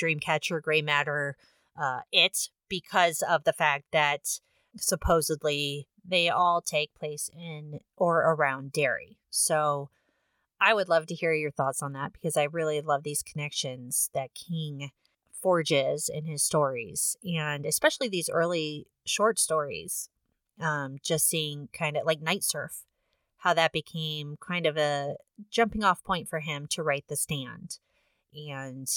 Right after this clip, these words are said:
you know, maybe, like I said, maybe that was Pennywise in the sewer and it was already there in his head,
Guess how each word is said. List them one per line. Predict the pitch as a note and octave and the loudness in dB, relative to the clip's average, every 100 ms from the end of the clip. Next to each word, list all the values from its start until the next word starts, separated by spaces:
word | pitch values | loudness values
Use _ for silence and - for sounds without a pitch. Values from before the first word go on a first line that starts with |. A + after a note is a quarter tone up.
| - | -6
you | E3+ | -8
know, | C#3 C3 | -8 -8
maybe, | C#3+ C#3+ C#3+ C#3+ D3+ | -6 -4 -4 -6 -2
like | C#3 | -2
I | C#3+ | 0
said, | C#3+ E3 G3+ D3 | 0 2 2 0
maybe | C#3 D3 D3 | -8 -8 -2
that | D3 | 0
was | E3 | 0
Pennywise | - E3 E3+ E3+ E3+ | -4 -8 -6 -4 -4
in | F3 | -4
the | E3+ | -2
sewer | - G3+ C#3+ E3 D#3 | 0 2 0 -2 -10
and | D3+ | -8
it | D3+ | -6
was | D#3+ | 0
already | D3+ D3+ D3+ | 0 0 -2
there | D3+ | -4
in | D3+ | -4
his | D#3 | -6
head, | G3+ F#3 D3 | 2 2 2